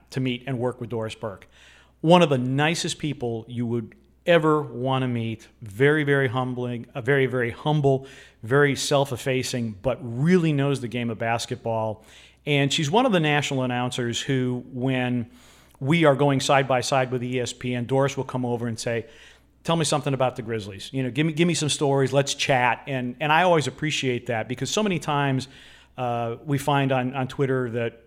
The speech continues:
you know, Grizzlies fans are, are bashing the Nationals. And it's like, look, they don't cover the Grizzlies on a daily basis. We do. But I give Doris a lot of credit for always wanting to know, "Hey, you know, you're around this team all, all the time. Can you tell me something about,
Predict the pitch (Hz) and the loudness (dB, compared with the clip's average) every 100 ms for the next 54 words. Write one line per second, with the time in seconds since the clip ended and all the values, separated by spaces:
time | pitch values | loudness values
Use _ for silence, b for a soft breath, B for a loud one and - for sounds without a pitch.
0 | - 123 113 139 131 127 135 127 123 120 | -8 -6 0 0 0 -2 -2 -2 -2 -2
1 | 131 110 120 123 135 123 120 117 120 - | -2 0 2 2 -2 -2 -2 -2 -4 -6
2 | 117 117 - B B B B B 135 139 | -6 -6 -8 B B B B B -6 -2
3 | 139 147 151 - 170 165 - - 127 101 | 0 0 -4 -4 -2 0 -2 -10 -20 -6
4 | 131 156 104 147 165 - 165 151 123 110 | -2 -2 0 0 0 -4 -6 -4 -6 -4
5 | 156 139 127 127 123 139 131 117 143 - | -4 -2 -4 -2 -2 -4 -4 -4 -6 -6
6 | 107 123 143 110 120 160 107 104 B B | -10 -4 -4 -2 0 0 0 -8 B B
7 | B - 143 139 156 139 147 139 127 123 | B 0 2 4 2 2 2 2 0 -2
8 | 127 - 127 123 120 127 131 120 127 123 | -2 -2 -4 -4 -2 2 2 2 -2 -4
9 | 120 127 120 120 160 143 123 143 135 131 | -4 -6 -4 -2 0 0 -4 -4 0 0
10 | 147 165 147 143 131 147 139 131 127 131 | 0 0 0 -2 -4 -4 -4 -4 -6 -4
11 | 123 110 - 151 147 135 120 - 143 139 | -4 -4 -4 -4 -2 -4 -8 -6 -4 -4
12 | 135 135 139 127 117 113 - | -4 -6 -4 -4 -4 -6 -6